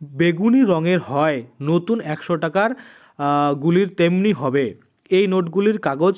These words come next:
দিয়েই তৈরি হবে, তবে তফাৎ থাকবে শুধু একটি, নতুন একশো টাকাগুলিতে নরমাল, আহ, প্রিন্টের যে পরিবর্তে, আহ, ব্যবহার করা হবে বার্নিশ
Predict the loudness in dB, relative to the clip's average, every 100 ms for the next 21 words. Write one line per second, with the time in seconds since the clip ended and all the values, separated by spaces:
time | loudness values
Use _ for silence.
0 | -4 -4 2 2 2 0 0 -2 0 0
1 | 0 0 0 0 -2 -8 -8 -4 -2 -4
2 | -4 -6 -6 -6 -2 -2 -2 -6 -8 -6
3 | -6 -6 -16 -14 -2 -2 0 -2 -2 -6
4 | -4 -4 -2 -2 0 0 0 0 -2 -6
5 | _ _ -6 -2 -2 -2 -2 -2 -4 -8
6 | _ -4 -2 -2 0 0 0 0 -2 0
7 | 0 0 0 2 2 0 -2 0 -2 -2
8 | _ -20 _ -6 -2 0 0 0 0 0
9 | 0 -2 -2 0 -2 0 0 0 -2 _
10 | -12 -4 -2 0 0 -2